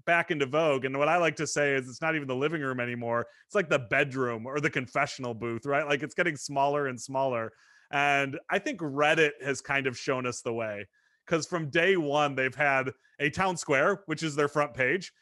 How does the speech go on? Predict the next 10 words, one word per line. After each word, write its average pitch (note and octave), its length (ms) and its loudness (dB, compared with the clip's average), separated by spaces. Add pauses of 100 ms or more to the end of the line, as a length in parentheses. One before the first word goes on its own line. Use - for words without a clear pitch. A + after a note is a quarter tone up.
(120)
They've D#3+ 120 2
had F3 140 2
their E3+ 120 2
subreddits, D#3 680 0
which D#3 160 -6
are D#3 80 -2
like D3 200 2
the C3 80 -4
living D3 300 0
rooms. B2+ 400 -8